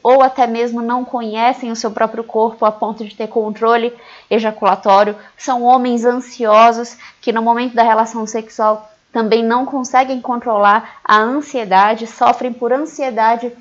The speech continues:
de temor de desempenho. Então isso também acontece. Essa questão da ereção, essa questão de ter uma libido,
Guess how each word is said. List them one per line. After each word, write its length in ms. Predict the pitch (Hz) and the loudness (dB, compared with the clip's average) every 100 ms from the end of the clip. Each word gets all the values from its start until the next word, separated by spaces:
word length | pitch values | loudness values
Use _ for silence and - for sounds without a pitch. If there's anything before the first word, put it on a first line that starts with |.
| - _ 185 | -20 _ -10
de 100 | 233 | -4
temor 400 | 233 226 254 302 | -2 0 0 0
de 140 | 254 | -2
desempenho. 680 | 233 220 202 214 196 214 226 - _ | -2 -2 -4 -2 -2 -2 -8 -14 _
Então 380 | 208 208 226 226 | -12 -6 -4 -2
isso 300 | 277 - 277 | -4 -6 -6
também 540 | 277 226 208 240 262 | -4 -4 0 0 0
acontece. 800 | 233 226 196 196 190 208 - 226 - - - - | -4 -4 -8 -2 0 0 -4 -14 -16 -20 -16 0
Essa 240 | 233 262 | 0 0
questão 580 | 294 277 - 254 247 208 - _ - | -2 -4 0 -2 -2 -4 -12 _ -4
da 180 | 202 233 | 4 4
ereção, 640 | 247 220 220 220 214 214 - | 4 0 -4 -4 -2 -2 -4
essa 180 | 220 247 | -8 -8
questão 400 | 254 254 247 240 | -10 -8 -6 -6
de 80 | |
ter 160 | 233 240 | -6 -4
uma 100 | 240 | -4
libido, 680 | 233 185 208 220 240 185 | -4 -4 -4 -4 -2 -4